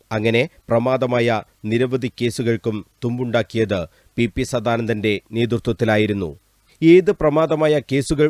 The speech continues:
ഉണ്ടായാലും അതിൽ പി പി സദാനന്ദന്റെ സേവനം ഉന്നത ഉദ്യോഗസ്ഥർ ഉറപ്പാക്കും. പെരുമ്പാവൂർ ജിഷ വധക്കേസിന്റെ അന്വേഷണത്തിന് പ്രത്യേക സംഘം രൂപീകരിച്ചപ്പോഴും പി പി സദാനന്ദൻ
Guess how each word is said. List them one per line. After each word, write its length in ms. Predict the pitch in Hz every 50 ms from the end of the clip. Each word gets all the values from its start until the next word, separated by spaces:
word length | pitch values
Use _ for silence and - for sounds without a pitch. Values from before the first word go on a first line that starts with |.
| 160 143
ഉണ്ടായാലും 520 | 127 117 123 120 117 117 113 107 104 87 82 - _ _ _ - 113
അതിൽ 180 | 120 120 127 123 95 -
പി 100 | 135 139
പി 180 | 123 - 160
സദാനന്ദന്റെ 680 | 143 - 151 131 123 135 131 131 123 127 120 117 127 113 -
സേവനം 360 | - 123 127 123 135 131 131 123 - _ - 123
ഉന്നത 240 | 123 131 143 139 147 139 135
ഉദ്യോഗസ്ഥർ 520 | 117 104 127 123 110 120 110 - - 110 101 - -
ഉറപ്പാക്കും. 580 | 113 117 113 - - 110 107 - - 95 85 73 - _ _ _ _ _ _ _ _ _ -
പെരുമ്പാവൂർ 480 | 113 110 113 113 113 123 120 113 123 120 101
ജിഷ 200 | 98 107 101 - 127 123 120
വധക്കേസിന്റെ 600 | 123 110 120 - - 127 117 - - 120 113 123 - - 113
അന്വേഷണത്തിന് 580 | 113 117 123 120 - - 110 - 117 117 123 160 - _ _ _ -
പ്രത്യേക 380 | 135 127 - - 165 160 151 160 -
സംഘം 240 | - 143 117 139 135 131 120
രൂപീകരിച്ചപ്പോഴും 880 | 127 123 135 147 131 143 131 - - 123 - 123 117 110 104 95 87 - - _ _ -
പി 100 | 120 117
പി 160 | 110 - 139 123 -
സദാനന്ദൻ 500 | 127 117 113 120 117 117 110 104 110 107